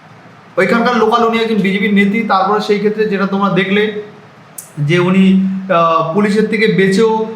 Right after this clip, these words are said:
বিজেপি একটা পতাকা নিয়েও কিন্তু বিরাট একটা আন্দোলন শুরু করেছে। দেখো, আগে বলে রাখি, হায়দ্রাবাদে কিন্তু বিজেপির সরকার নয়, হায়দ্রাবাদে কিন্তু ওইখানে I think কংগ্রেসের সরকার। হায়দ্রাবাদে কংগ্রেসের সরকার, ওখানে হায়দ্রাবাদে কিন্তু বিজেপির সরকার নয়। তো সেইখানেই বলছে, "সিএম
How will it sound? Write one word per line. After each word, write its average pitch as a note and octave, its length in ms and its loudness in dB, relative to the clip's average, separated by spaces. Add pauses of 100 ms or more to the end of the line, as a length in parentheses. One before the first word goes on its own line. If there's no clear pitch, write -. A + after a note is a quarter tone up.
(120)
বিজেপি F#3 320 0
একটা G3+ 200 0 (100)
পতাকা G#3+ 340 0
নিয়েও G#3+ 400 0
কিন্তু G3+ 220 0
বিরাট G3+ 440 -2
একটা G#3+ 160 -2
আন্দোলন G3 520 0
শুরু E3+ 160 -2
করেছে। C#3+ 260 -2 (920)
দেখো, F3 140 0
আগে A3+ 160 2
বলে A3 200 2
রাখি, A#3+ 340 -4 (140)
হায়দ্রাবাদে A3+ 500 0
কিন্তু A3 180 0
বিজেপির G3 300 2
সরকার G3+ 320 0
নয়, F3+ 320 2 (380)
হায়দ্রাবাদে G#3+ 440 0
কিন্তু G#3 180 -2
ওইখানে G#3 280 -2
I F3+ 260 0
think A3 200 0
কংগ্রেসের G3+ 420 2
সরকার। D3 360 -2 (840)
হায়দ্রাবাদে F#3 720 0
কংগ্রেসের F#3+ 360 0
সরকার, G#3 340 0
ওখানে F#3+ 240 0
হায়দ্রাবাদে F#3+ 440 0
কিন্তু G3 160 -4
বিজেপির F#3+ 240 -2
সরকার F#3+ 280 -2
নয়। D#3 140 -6
তো E3 60 -10
সেইখানেই G3 440 -2
বলছে, F#3 380 0 (240)
"সিএম A#3 540 -2